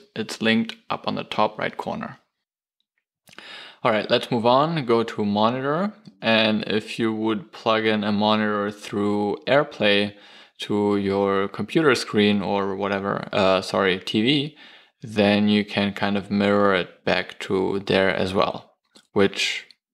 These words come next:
we don't need if we're using the Parrot teleprompter, for example. Rehearse is a function where you can start recording and just practice.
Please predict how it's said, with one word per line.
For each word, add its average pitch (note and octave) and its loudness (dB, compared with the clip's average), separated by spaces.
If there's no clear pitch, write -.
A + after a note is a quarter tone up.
we G2 -2
don't G2 0
need G#2 2
if G2+ -6
we're F#2 4
using F#2+ -2
the F#2 -2
Parrot F#2+ -2
teleprompter, - -6
for - -6
example. - -8
Rehearse D#3 4
is A#2+ 0
a A2+ 2
function B2 -2
where A2+ 2
you G#2+ 0
can G#2 -2
start - -2
recording A#2 0
and G2 0
just - -6
practice. - -4